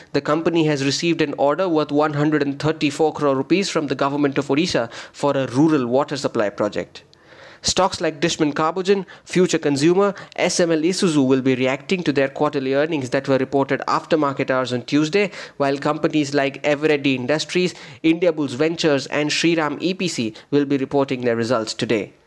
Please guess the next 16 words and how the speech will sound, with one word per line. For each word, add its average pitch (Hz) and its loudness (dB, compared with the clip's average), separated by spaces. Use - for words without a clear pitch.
Keep 226 0
a 202 2
watch 202 -2
for 175 -2
Strides 180 -4
Pharma, 165 -2
where 139 0
Societe 151 -2
Generale 139 -2
has 151 0
purchased 143 0
zero 147 0
point 139 -2
seven 156 0
percent 139 -4
stake 180 -2